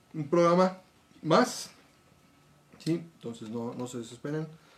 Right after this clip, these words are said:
Ahorita nos conectamos. Estamos ahorita aquí. <laughs> Espero que no tarde mucho, Memo. Mm, qué vaciado.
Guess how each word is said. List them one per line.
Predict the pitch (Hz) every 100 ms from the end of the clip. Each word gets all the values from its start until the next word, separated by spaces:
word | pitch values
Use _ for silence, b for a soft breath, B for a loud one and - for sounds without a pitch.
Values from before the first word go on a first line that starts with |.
| B B _
Ahorita | - 120 113
nos | 113
conectamos. | 107 104 127 131 - - - - - - - -
Estamos | - - -
ahorita | - - -
aquí. | 151
<laughs> |
Espero | 127 - - - - - - 123
que | 127
no |
tarde | 120 123
mucho, | 117 113 -
Memo. | 104 110 156 175 B B B _ _ _
Mm, | 196
qué | 185 -
vaciado. | 214 - - - 92